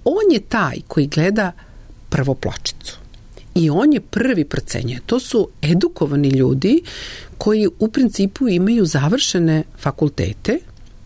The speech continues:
recimo da su to, e, fakultetski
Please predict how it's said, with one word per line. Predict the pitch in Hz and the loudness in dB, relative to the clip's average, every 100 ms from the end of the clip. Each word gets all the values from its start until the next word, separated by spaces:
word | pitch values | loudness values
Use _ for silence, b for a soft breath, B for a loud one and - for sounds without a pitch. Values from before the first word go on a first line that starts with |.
| - | -2
recimo | 156 147 180 165 | -2 0 2 2
da | 147 | 2
su | - | 0
to, | 156 147 143 B B B B | 0 2 0 B B B B
e, | 165 147 143 | 0 2 2
fakultetski | 135 156 165 160 156 - - 160 143 | 0 0 0 0 -2 -4 -2 2 2